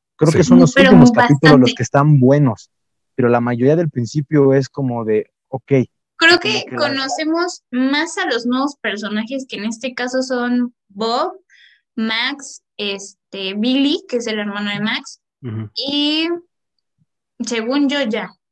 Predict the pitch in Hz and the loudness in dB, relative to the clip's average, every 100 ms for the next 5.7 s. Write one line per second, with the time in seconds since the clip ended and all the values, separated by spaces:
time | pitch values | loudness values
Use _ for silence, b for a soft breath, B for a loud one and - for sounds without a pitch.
0 | _ - 208 - 175 185 190 - _ _ | _ -14 -14 -10 -8 -8 -10 -14 _ _
1 | _ _ _ _ _ _ _ _ _ _ | _ _ _ _ _ _ _ _ _ _
2 | _ 151 156 175 165 120 110 143 175 131 | _ -12 -10 -10 -8 -10 -8 -8 -6 -8
3 | - 110 - 113 127 247 285 254 185 214 | -12 -16 -12 -12 -8 -4 -4 -4 -6 -6
4 | 226 233 254 254 226 226 208 202 214 139 | -8 -4 -4 -4 -6 -8 -8 -8 -6 -6
5 | 139 196 196 226 220 - - | -6 -10 -8 -10 -10 -16 -18